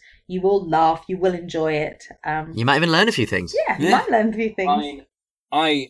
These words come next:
Speaker 3: I, I went to it. I went
Speaker 2: You learned
Speaker 3: to
Speaker 2: a
Speaker 3: it,
Speaker 2: few things.
Speaker 3: I learned a few. I was, <laughs> uh,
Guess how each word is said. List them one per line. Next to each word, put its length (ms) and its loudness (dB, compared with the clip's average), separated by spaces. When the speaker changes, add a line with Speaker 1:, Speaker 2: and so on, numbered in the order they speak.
Speaker 3:
I, 520 -2
I 140 2
went 220 2
to 80 -2
it. 200 -2
I 140 2
went 160 4
Speaker 2:
You 40 4
learned 140 4
Speaker 3:
to 40 0
Speaker 2:
a 40 -4
Speaker 3:
it, 40 -10
Speaker 2:
few 140 -4
things. 200 -6
Speaker 3:
I 80 8
learned 220 0
a 20 -8
few. 160 -10
I 160 -6
was, 180 -8
<laughs> 840 -8
uh, 320 8